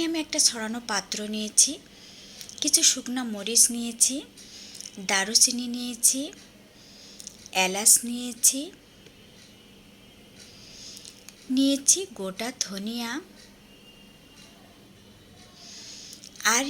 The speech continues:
নিয়েছি আজওয়াল, আর নিয়েছি রাঁধুনি, আর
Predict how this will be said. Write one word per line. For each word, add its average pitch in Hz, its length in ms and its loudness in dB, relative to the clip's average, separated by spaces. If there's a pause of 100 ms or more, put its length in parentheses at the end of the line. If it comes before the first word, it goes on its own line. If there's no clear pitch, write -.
নিয়েছি 277 420 4 (300)
আজওয়াল, 202 460 -4 (2000)
আর 240 80 0 (160)
নিয়েছি 262 480 2
রাঁধুনি, 226 600 -2 (2250)
আর 226 100 -2